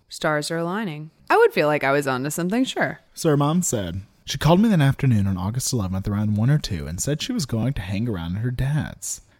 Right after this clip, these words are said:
Speaker 2: She said, 'I love you.' I said, 'I love you back.' They agreed to talk later, but they never did." One of her brother's friends picked Kayla up at her father's house at about eight thirty. The two arrived at McDonald's half an hour later.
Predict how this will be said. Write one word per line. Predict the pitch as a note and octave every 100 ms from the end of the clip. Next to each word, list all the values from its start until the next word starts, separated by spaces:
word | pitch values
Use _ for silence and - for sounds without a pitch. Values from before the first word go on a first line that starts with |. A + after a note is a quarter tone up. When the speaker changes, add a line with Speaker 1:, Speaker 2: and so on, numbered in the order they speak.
| -
Speaker 2:
She | B2+
said, | - D3
'I | D3
love | F3+ F#3
you.' | E3 D#3 D#3 D3+ _ - A2
I |
said, | G#2 G2+
'I |
love | G#2 C3
you | E3+
back.' | A2 C#2+ G2 - - -
They | A#2
agreed | A2+ A#2
to | -
talk | - C3 D3
later, | A#2 E2 - F#2+ - _ _
but | A#2+
they | G#2
never | F2+ E2 F2
did." | A2+ C3 D2+ - _ _ _ -
One | A#2 C#3+
of | G3
her | D4+
brother's | E3 B2 A#2+ F3+ -
friends | - F#2+ F#2
picked | - D3+ D#3+
Kayla | - C#3+ E3+ -
up | F#2 F#2+ -
at | G#2+
her | E3+
father's | - A2+ F2 F2+
house | - E2+ E2+ G#2+ -
at | C3+
about | D#3 F3+ -
eight | G2 B2+ -
thirty. | D#2+ C2+ F#2+ C3 _
The | -
two | B2+ E3+
arrived | F#3 C3+ C#3 D#3
at | F3+
McDonald's | F#3 C3+ F#2+ G#2 C#3 -
half | F#2 -
an | B2
hour | B2+ D3
later. | E2 D2+ F2+